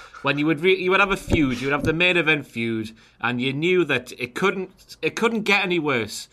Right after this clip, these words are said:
when the words Hell in a Cell were mentioned. That was the worst stipulation you could have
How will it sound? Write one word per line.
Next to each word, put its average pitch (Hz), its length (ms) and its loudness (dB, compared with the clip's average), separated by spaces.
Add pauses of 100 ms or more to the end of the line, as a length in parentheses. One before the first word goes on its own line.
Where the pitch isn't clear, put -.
(240)
when 131 160 -4
the 139 80 -4
words 143 340 -2
Hell 135 280 2
in 131 60 -8
a 127 40 -8
Cell 120 300 -4
were 110 100 -6
mentioned. 101 460 -10
That 185 180 4
was 160 160 -2
the 151 140 0
worst 156 320 0
stipulation 120 580 -4
you 107 80 -10
could 107 140 -8
have 110 280 -4